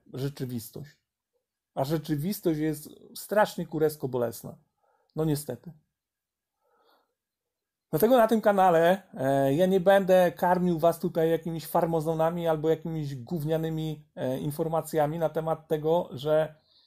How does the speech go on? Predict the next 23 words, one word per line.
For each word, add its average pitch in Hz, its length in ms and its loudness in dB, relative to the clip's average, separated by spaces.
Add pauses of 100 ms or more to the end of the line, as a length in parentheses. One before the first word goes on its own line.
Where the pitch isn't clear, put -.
(360)
a 139 100 2
może, 170 580 2 (100)
e, 131 360 -2
jak 156 260 2
kupisz, 170 640 -8
e, 139 200 -6
na 156 120 2
przykład 156 380 -4
bidao, 170 500 4
to 175 120 -4
może 165 280 -4
zarobisz, 143 500 0
a 131 80 -6
może 170 440 -2 (320)
jak 160 240 0
kupisz, 180 460 -8 (300)
e, 131 680 -2
coś 175 260 -2
innego, 175 440 -4
to 175 320 0
też 180 280 0
może 156 460 4
zarobisz. 131 600 -2